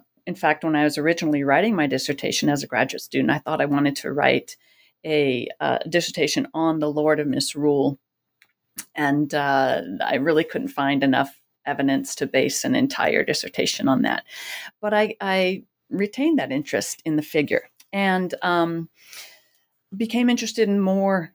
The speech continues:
festive entertainments. So what are festive entertainments? <laughs> Um, so festivity, uh, is, uh, basically what it sounds like, you know,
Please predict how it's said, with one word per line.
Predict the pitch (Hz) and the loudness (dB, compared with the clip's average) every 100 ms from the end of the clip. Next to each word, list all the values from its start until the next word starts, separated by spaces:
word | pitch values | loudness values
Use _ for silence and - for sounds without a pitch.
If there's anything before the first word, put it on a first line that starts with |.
| - | -4
festive | 147 - - | -4 -2 0
entertainments. | 120 135 - - - - - | 0 0 0 2 2 0 -4
So | 185 175 | -2 0
what | 190 214 | 2 2
are | 196 | 2
festive | - 147 143 147 | -2 -6 -2 0
entertainments? | 143 143 - - - - - - | -2 -4 -2 0 0 0 0 0
<laughs> | - - - - - | -4 -16 -20 -14 -4
Um, | 170 165 160 170 - - - | 0 0 0 -6 -10 -20 -10
so | 254 | 0
festivity, | 302 320 - 311 302 285 240 233 226 220 | 2 2 0 -2 0 0 0 2 4 4
uh, | - 185 190 - _ - | 2 -4 -4 -6 _ -6
is, | 214 202 - - | -4 -2 -4 -4
uh, | 185 175 175 | 0 2 2
basically | 175 359 - 220 | 0 0 -2 0
what | 160 202 | 0 0
it | - | -2
sounds | - 185 185 139 | -2 2 2 2
like, | 127 - | -2 -2
you | 139 | -4
know, | 147 | -4